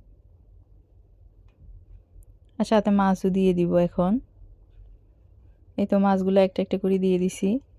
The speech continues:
দিয়ে ভালো করে ঢাকনা দিয়ে একটু আড়া করে রেখে দিব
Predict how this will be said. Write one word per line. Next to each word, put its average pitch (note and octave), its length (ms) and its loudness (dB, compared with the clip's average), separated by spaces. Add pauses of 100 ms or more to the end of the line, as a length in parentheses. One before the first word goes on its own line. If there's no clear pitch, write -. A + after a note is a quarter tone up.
(3250)
দিয়ে G#3 280 2
ভালো F#3+ 300 2
করে F#3+ 280 2 (600)
ঢাকনা F#3+ 380 2
দিয়ে G3 240 2
একটু F#3 280 -2 (640)
আড়া G3 220 2
করে G3 260 2
রেখে F#3 280 0
দিব F3 200 0